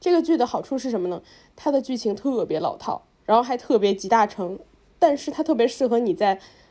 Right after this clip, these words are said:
熬大夜的时候看，就是它有一种娓娓道来的那个感觉。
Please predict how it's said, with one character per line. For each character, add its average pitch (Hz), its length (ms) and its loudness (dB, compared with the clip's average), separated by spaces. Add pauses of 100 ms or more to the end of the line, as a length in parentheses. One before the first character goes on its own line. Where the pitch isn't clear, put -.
熬 208 220 2
大 233 220 2
夜 285 260 4
的 196 120 2
时 202 140 -8
候 190 160 2
看， 196 380 -6
就 254 100 4
是 233 60 6
它 302 260 0 (380)
有 208 100 6
一 262 60 6
种 214 360 4
娓 202 200 4
娓 247 180 4
道 226 180 4
来 143 200 -2
的 196 120 -2
那 190 140 0
个 135 260 -8 (240)
感 190 220 2
觉。 185 240 -2